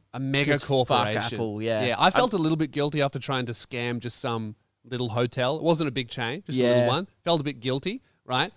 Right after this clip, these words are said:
Speaker 1: But I
Speaker 2: No,
Speaker 1: love
Speaker 2: if they're
Speaker 1: stories.
Speaker 2: charging sixty dollars to have a cat there, they're, they're asking for people
Speaker 1: That's what I
Speaker 2: avoiding
Speaker 1: mean.
Speaker 2: that.
Speaker 1: Yeah, I felt justified. This isn't about stealing from mum and pop stores for no reason,
Speaker 2: No.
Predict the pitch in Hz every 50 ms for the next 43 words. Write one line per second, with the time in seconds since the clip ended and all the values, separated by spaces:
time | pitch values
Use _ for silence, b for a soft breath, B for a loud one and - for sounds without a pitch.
0 | _ _ - 139 143 135 180 - 170 - 165 160 170 208 233 254 240 - 269 233
1 | 226 214 165 165 156 135 - - - - 160 165 165 - - - 170 147 117 -
2 | 120 123 139 139 127 110 - 127 110 110 - - - 139 117 117 - - 117 107
3 | 98 95 95 107 107 101 98 95 110 110 104 104 107 113 117 - - 117 110 107
4 | - - 113 104 101 95 - 120 113 110 214 208 110 - 185 165 135 117 117 113
5 | 104 104 104 104 - 147 120 - - 165 175 - 240 226 202 151 135 - 165 170
6 | - - 156 131 120 113 101 101 147 180 196 214 202 180 170 143 147 143 131 -
7 | - - - - 156 143 139 139 139 123 - 135 123 123 123 120 123 123 120 117
8 | - 131 123 117 - - - 127 117 113 - - - 135 120 120 123 120 120 120
9 | 113 107 107 110 117 117 104 107 147 147 127 107 92